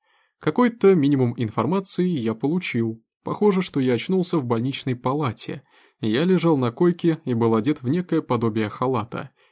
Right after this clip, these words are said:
В левую руку была воткнута игла с длинной трубкой. Прошел по ней взглядом и увидел у изголовья моей постели штатив с капельницей. "Яблоко есть будешь?" донеслось справа. Я резко обернулся, чтобы увидеть говорившего.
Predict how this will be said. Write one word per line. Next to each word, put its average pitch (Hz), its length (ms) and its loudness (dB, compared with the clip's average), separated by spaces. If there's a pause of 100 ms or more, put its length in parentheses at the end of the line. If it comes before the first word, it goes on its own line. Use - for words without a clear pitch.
(120)
В 107 160 -2
левую 175 320 4
руку 160 460 2
была 113 260 0
воткнута 147 440 0
игла 135 640 0
с 113 120 -2
длинной 110 380 -2
трубкой. - 640 -6 (480)
Прошел 233 320 0
по 185 100 0
ней 185 160 2
взглядом 131 460 -2 (240)
и 120 80 -2
увидел 180 480 2
у 143 100 2
изголовья 117 480 0
моей 104 200 -4
постели 196 500 -4
штатив 196 500 -4
с - 60 -6
капельницей. 110 800 -8 (680)
"Яблоко 190 460 2
есть 170 260 4
будешь?" 180 460 0 (360)
донеслось 117 560 0
справа. 104 500 -2 (460)
Я 117 300 4
резко 160 340 2
обернулся, 156 520 2
чтобы 113 300 -2
увидеть 135 360 -2
говорившего. 135 760 -4